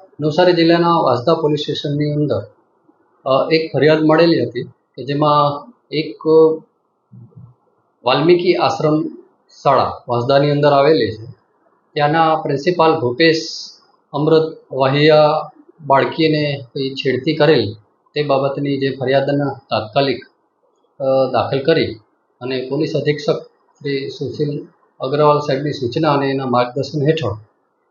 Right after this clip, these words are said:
વાંસદા પી એસ આઈ એ તાત્કાલિક આ આરોપી ભૂપેશ અમૃત, અ, વહિયાની તાત્કાલિક, અ, ગઈકાલે જ ધરપકડ કરેલ અને તેના વિરોધમાં છેડતી તેમજ પોક્સો એક્ટ મુજબના, અ, ગુના,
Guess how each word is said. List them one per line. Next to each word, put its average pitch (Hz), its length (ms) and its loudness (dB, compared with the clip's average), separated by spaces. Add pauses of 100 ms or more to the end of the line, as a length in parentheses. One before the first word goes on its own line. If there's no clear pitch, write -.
વાંસદા 131 600 2
પી 139 240 -2
એસ 143 180 0
આઈ 113 240 0 (440)
એ 120 80 -6
તાત્કાલિક 131 600 0
આ - 40 -8
આરોપી 139 720 2
ભૂપેશ 147 320 0
અમૃત, 139 380 -4 (220)
અ, 123 40 -8
વહિયાની 123 640 -2
તાત્કાલિક, 127 600 -4
અ, 123 200 -4
ગઈકાલે 135 460 0
જ 92 40 -6 (420)
ધરપકડ 123 460 -4
કરેલ 131 380 0 (160)
અને 127 160 -8
તેના 131 280 -4
વિરોધમાં 147 540 0
છેડતી 151 640 0 (260)
તેમજ 151 340 -2
પોક્સો 147 340 0
એક્ટ 151 280 0
મુજબના, 147 680 0 (100)
અ, 127 40 -10 (260)
ગુના, 127 480 -2